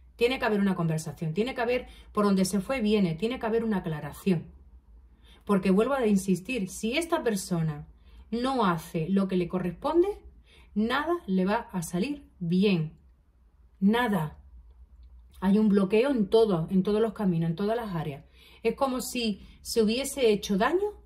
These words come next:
a sí mismo, pero multiplicado. Tal cual, ¿eh? Tal cual. Bueno,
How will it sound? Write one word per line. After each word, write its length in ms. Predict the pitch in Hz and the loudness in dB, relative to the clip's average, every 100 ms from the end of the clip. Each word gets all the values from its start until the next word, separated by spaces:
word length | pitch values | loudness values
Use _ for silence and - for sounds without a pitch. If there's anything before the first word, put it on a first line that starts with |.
| - _ | -20 _
a 120 | 175 | -6
sí 260 | 170 262 269 | -4 -4 -2
mismo, 540 | 240 180 175 151 147 - | 0 0 -2 -8 -10 -4
pero 160 | 185 | 0
multiplicado. 800 | 180 175 165 165 170 175 175 156 - - - _ - - - - - - - _ | 2 0 -2 -4 -4 -2 -4 -4 -12 -20 -20 _ -20 -20 -20 -20 -20 -20 -20 _
Tal 240 | 196 196 - | 2 2 4
cual, 300 | 214 208 175 | 2 4 2
¿eh? 200 | 330 - - _ | -2 -6 -18 _
Tal 240 | - 170 | -4 -4
cual. 260 | 165 196 147 - - - - - - - - - - - - 180 | -2 -2 -2 -8 -18 -20 -18 -16 -16 -16 -16 -20 -20 -20 -14 -2
Bueno, 300 | 240 240 165 | 2 4 2